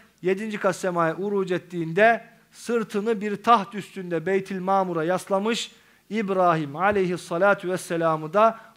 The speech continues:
bu mübarek Miraç gecesi yedinci kat semada ziyaret eder. Efendimiz Aleyhissalatu vesselam'ın İbrahim Aleyhisselam'ı ziyaretinde "Ya Muhammed, ümmetine söyle,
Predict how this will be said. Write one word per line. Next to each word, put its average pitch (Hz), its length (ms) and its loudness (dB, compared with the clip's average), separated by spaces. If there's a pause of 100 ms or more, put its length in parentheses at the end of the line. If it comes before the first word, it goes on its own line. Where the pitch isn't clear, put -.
bu 220 220 0
mübarek 180 380 2
Miraç 196 380 2
gecesi 180 540 -4 (200)
yedinci 190 400 -2
kat 165 180 -2
semada 165 440 -2
ziyaret 160 420 -2
eder. 127 240 -6 (540)
Efendimiz 226 420 -2
Aleyhissalatu 220 560 2
vesselam'ın 208 800 2 (360)
İbrahim 226 380 4
Aleyhisselam'ı 190 580 2
ziyaretinde 196 960 2 (520)
"Ya 233 200 6
Muhammed, 190 600 2 (760)
ümmetine 208 560 -2
söyle, 165 560 0